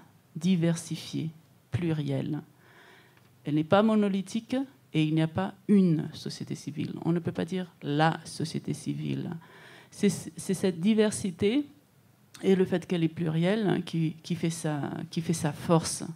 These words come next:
Pour moi, la société civile, c'est cet espace où un individu peut s'engager,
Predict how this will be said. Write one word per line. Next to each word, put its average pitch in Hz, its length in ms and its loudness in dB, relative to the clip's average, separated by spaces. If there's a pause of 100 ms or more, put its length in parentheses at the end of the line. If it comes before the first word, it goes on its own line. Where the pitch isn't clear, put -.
(600)
Pour 220 180 6
moi, 285 340 6 (1500)
la 220 180 6
société 214 380 0
civile, 202 600 -2
c'est 190 320 -2
cet 196 240 -2
espace 196 720 2 (1120)
où 247 400 4 (140)
un 190 160 4
individu 196 640 2
peut 190 240 0
s'engager, 196 840 -2